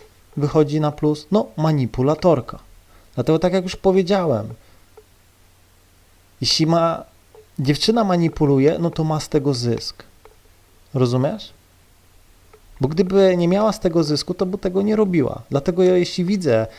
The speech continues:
dziewczynę, że ona już na początku manipuluje i tak dalej, i tak dalej, no to wiem, że ona ma z tego zysk. Czyli ona jest w tym dobra. No i tutaj już trzeba po prostu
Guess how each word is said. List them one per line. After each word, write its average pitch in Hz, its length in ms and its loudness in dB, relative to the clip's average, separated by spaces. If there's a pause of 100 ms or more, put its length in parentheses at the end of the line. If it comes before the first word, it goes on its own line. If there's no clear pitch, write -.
(140)
dziewczynę, 147 420 0
że 143 100 0
ona 151 120 2
już 160 160 -2
na 151 100 0
początku 147 640 -2
manipuluje 139 760 0
i 139 60 -2
tak 135 220 -2
dalej, 131 280 0
i 131 60 -2
tak 139 200 -2
dalej, 131 300 -2 (420)
no 143 80 -4
to 170 180 0
wiem, 156 320 0
że 156 360 0
ona 147 240 -2
ma 139 160 -2
z - 80 -12
tego 156 260 -2
zysk. - 360 -10 (1400)
Czyli 131 180 -2
ona 165 400 0
jest 147 240 4
w - 40 -14
tym 151 200 -2
dobra. 113 360 2 (1700)
No 123 100 0
i 156 80 -2
tutaj 165 340 -4
już 170 200 -2
trzeba 139 320 0
po 151 100 -2
prostu 131 580 -2